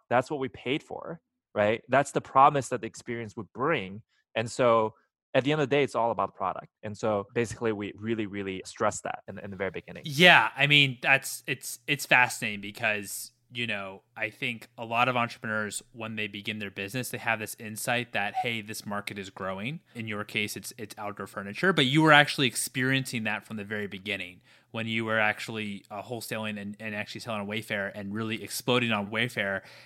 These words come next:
Speaker 2: And then you backed up and you thought, "How can we actually create our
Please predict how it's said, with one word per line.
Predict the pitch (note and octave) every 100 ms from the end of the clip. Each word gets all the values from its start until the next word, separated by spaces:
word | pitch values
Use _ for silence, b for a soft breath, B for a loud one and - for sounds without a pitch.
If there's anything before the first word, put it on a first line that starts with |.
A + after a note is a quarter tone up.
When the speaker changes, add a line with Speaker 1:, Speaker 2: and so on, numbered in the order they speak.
| B B2+
Speaker 2:
And | A#2+
then | B2+ B2 B2
you | A#2+
backed | A#2+ A2+ -
up | C#3 B2+ -
and | A#2 A2+
you | A2
thought, | B2+ A2+ A2
"How | - B2
can | - C3
we | B2
actually | A2+ - A2+
create | - B2 A2 A2+ A2+ G#2+ b b b
our | A2+ G#2+